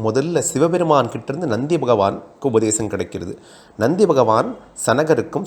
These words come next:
சனகர் சனாதனருக்கும், சனாதனர் சனத்குமாரருக்கும், அவ-, அந்த மகான் சத்திய ஞான தர்ஷினி அப்படிங்கிற மகானுக்கும், அவரிடமிருந்து பரஞ்சோதி மகானும், பரஞ்சோதி மகானிடமிருந்து மெய்க்கண்டாரும், மெய்க்கண்டாரிடமிருந்து அருண் நந்தி சிவமும்,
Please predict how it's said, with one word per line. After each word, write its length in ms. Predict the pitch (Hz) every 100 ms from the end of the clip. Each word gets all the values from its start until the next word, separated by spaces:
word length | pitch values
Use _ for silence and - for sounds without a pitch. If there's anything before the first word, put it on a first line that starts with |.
| -
சனகர் 340 | 120 135 135 -
சனாதனருக்கும், 880 | 107 120 170 151 113 101 - 139 233 - - _ - -
சனாதனர் 480 | 127 196 185 147 113
சனத்குமாரருக்கும், 1040 | 127 165 - 139 120 107 101 - - 117 - - - _ _
அவ-, 200 | - 139
அந்த 360 | - 139 180 185
மகான் 420 | 151 143 165 214 -
சத்திய 460 | - 131 - 196
ஞான 280 | 151 139 139
தர்ஷினி 460 | 123 113 - 120 110
அப்படிங்கிற 400 | 95 113 110 104
மகானுக்கும், 580 | 101 104 98 98 131 226 -
அவரிடமிருந்து 640 | 107 127 151 160 151 143
பரஞ்சோதி 520 | - 117 170 170 165 147
மகானும், 520 | 120 117 107 117 240 - _ - - _
பரஞ்சோதி 420 | 143 185 202 196
மகானிடமிருந்து 500 | 175 147 143 127 135
மெய்க்கண்டாரும், 880 | 123 131 202 - 143 120 107 104 135
மெய்க்கண்டாரிடமிருந்து 960 | 110 151 - - 190 180 147 120 113 170
அருண் 380 | - 113 151 196
நந்தி 280 | 170 151 123
சிவமும், 460 | 117 95 107 202